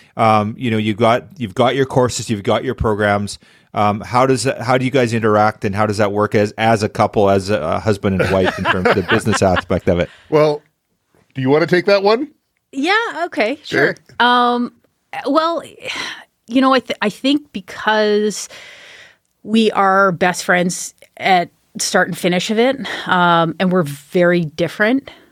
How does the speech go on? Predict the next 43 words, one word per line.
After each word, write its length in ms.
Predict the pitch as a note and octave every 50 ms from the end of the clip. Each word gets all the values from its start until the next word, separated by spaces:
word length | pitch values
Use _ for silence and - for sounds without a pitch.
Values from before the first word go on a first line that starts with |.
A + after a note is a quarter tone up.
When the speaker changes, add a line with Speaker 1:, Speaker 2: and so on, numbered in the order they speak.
| _ _ _ -
Speaker 3:
in 160 | - G3 G3
a 80 | G3
lot 200 | F#3 F#3+ F#3+ G3
of 60 | G3+ G3
ways. 380 | G#3 G#3 A3+ C#4 D4+ D4 - -
I 80 | G3+ F3+
think 420 | - - - G3 G3 G3+ - - -
it's 240 | G#3 G#3 - - -
good. 400 | - - G3+ F#3+ F3+ D#3+ E3 -
Travis 520 | - - C#3 D#3+ E3+ F#3 G#3+ A#3 - -
is 140 | C4 B3 -
very 320 | - G#3 G3+ G3+ G#3 G#3 F#3
good 300 | - F#3 F#3 F#3 F#3 F3+
at, 220 | E3+ E3+ E3 - _ - -
at 200 | F3+ F3 - -
being 360 | F#3 F3+ F#3 F3+ F3+ F#3 F3+
the, 440 | F3+ F3 F3 F3 E3+ - F3 F3+ - _ _ _ _ -
like, 300 | F#3+ F3+ E3+ E3+ - -
poster 360 | - - F#3+ F3 - - F#3 E3
boy 220 | F3+ F3 E3+ E3+
for 160 | - - F3
A 140 | - F3 E3+
D 160 | E3 E3 E3
H 220 | E3 E3 - - -
D 300 | F3 E3 E3 D#3+ E3 _ _ _ _ _ _ _ _ -
and, 500 | - E3 D#3+ E3 E3 E3 E3 E3+ E3 E3
um, 440 | E3 E3 D#3+ D#3+ D#3 D#3 D#3 D3+ D3+ F3 - - - -
Speaker 2:
<laughs> 1000 | G3 F#3 - - F3 - - - - D#3 - C#4+ - D3 - _ _ _ - -
Speaker 3:
and, 160 | - A3+ A3+ A3
like, 280 | A3 A3 G3+ - - _ _ _ -
always 420 | A3 B3 C4+ C4 C4 C4 A3+ F#3+
driving 420 | - G#3+ A3 G#3+ A3 G#3+ G#3+ A3 F#3
things. 300 | - A3 F#3+ F3+ D3+ A3
"I 80 | A#3+
got 180 | C4 D#4+ E4 C4+
this 180 | D#4+ D#4 C4
idea. 300 | D4+ C#4 C4+ C4+ C4+ B3+
I 60 | B3 C4
got 180 | C#4+ C#4 B3+
this 180 | C#4+ C#4+ - -
idea." 340 | B3 A3+ G#3 A3+ A3 A3 G3
And, 300 | - G3+ F#3+ G3 E3 - _ -
and, 400 | G#3 G3 G3 F#3+ F#3 F#3 F3+